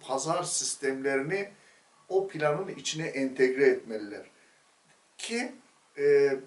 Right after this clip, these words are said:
bir başarı elde edebilsinler. Aksi takdirde, e, bunun büyümenin sağlanabilmesi, büyümeyle birlikte, e, gelirin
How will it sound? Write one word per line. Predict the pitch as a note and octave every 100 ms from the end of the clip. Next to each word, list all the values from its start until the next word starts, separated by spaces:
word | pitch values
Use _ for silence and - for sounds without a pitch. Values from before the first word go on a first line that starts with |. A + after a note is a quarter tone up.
| - _ D#3+
bir | F3 F3 E3+ - _
başarı | C#3 C3+ C#3 C#3 F3+ - B2+
elde | B2+ B2 D3+
edebilsinler. | B2+ C3 B2+ A2 G#2+ A#2 G#2+ G#2
Aksi | - F3 -
takdirde, | B2 - B2 A#2 E3 - - - - - - - _ _ C3
e, | C3 B2+ B2+ D3
bunun | D#3 D#3+ E3 -
büyümenin | C3 D3 D3 C#3+ D#3 D3+ -
sağlanabilmesi, | - A#2+ B2 A#2+ A#2 A2 G2+ - - C3 C#3+ -
büyümeyle | D#3+ D#3 D#3 D#3 D3+ C#3+
birlikte, | C3+ C3 C3+ D3 C#3+ C#3+ - - _ _ -
e, | C3+ C3+ C3+ C3+
gelirin | B2+ C#3 C#3+ D3+ D3+ D3+ D3+